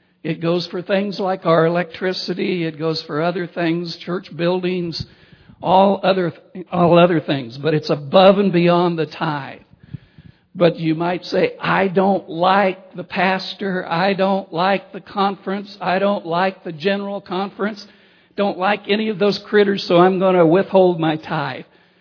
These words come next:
Doesn't say any place in the commentary to withhold your tithe.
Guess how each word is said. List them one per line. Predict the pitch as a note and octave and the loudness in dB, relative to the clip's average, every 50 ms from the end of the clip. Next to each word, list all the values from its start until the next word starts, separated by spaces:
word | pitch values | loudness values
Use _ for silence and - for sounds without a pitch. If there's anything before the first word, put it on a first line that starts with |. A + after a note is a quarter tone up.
| _ _ _ - | _ _ _ -2
Doesn't | F#3 G3 G#3+ G#3 B3 A#3+ A3+ - | -2 0 0 0 -4 -6 -6 -4
say | - - G3 F3+ F3+ F3+ | 0 2 2 4 2 2
any | - G#3+ A#3 C4+ C#4 | 2 2 4 4 4
place | B3+ - C4 A#3 A#3 A#3 A#3 A3+ - | 4 6 6 8 8 8 6 2 -2
in | - - G3+ | -4 -2 -2
the | G3+ G3 | -2 -2
commentary | G3+ - A3 G3+ G#3 G#3 G3+ G3 - - G3+ F3+ F3+ F3+ E3+ | 0 4 6 6 6 6 6 2 -2 -2 0 0 2 0 0
to | E3 | 0
withhold | D#3 F3 F3+ G3 F#3+ F#3+ F#3+ F#3 F#3+ F3+ F3 E3 | 0 2 2 2 2 0 0 0 2 2 0 -2
your | E3 D#3+ D3+ | -6 -8 -8
tithe. | - - D#3+ D3+ D3+ C3 C3+ - - | -4 -4 -4 -2 -4 -4 -8 -12 -16